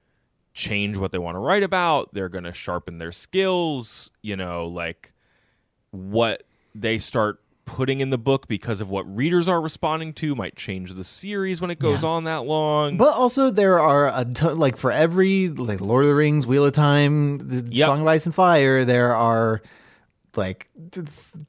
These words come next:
Speaker 2: two hundred, I did, I haven't done the math, but I'm
Speaker 1: Okay.
Speaker 2: gonna go out and say, like, two hundred,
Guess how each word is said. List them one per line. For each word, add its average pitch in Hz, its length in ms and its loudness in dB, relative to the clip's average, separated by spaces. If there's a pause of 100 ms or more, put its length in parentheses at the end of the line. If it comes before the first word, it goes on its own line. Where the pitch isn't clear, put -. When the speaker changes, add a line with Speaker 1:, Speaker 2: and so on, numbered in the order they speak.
Speaker 2:
two 165 260 2
hundred, 147 520 4
I 131 120 0
did, 135 140 2
I 139 120 2
haven't 170 200 2
done 170 140 2
the 156 60 2
math, 139 300 2
but 120 260 -2
I'm 160 160 2
Speaker 1:
Okay. 135 160 2
Speaker 2:
gonna 165 220 2
go 151 240 2
out 139 100 4
and 139 100 -2
say, 127 200 2
like, 113 160 -2
two 202 200 2
hundred, 147 480 2